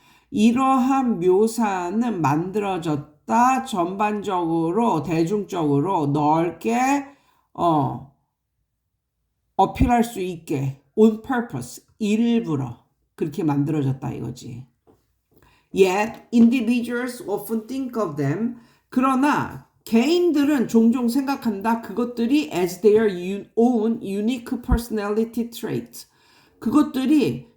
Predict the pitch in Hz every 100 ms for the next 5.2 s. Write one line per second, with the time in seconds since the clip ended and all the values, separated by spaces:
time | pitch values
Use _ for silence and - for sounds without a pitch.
0 | _ 233 226 247 254 285 277 - 196 -
1 | - - 254 240 - 226 214 226 220 196
2 | 170 185 208 208 196 196 180 170 160 160
3 | 165 151 214 214 - - 269 226 - -
4 | 277 294 285 277 - 294 285 277 - 302
5 | 320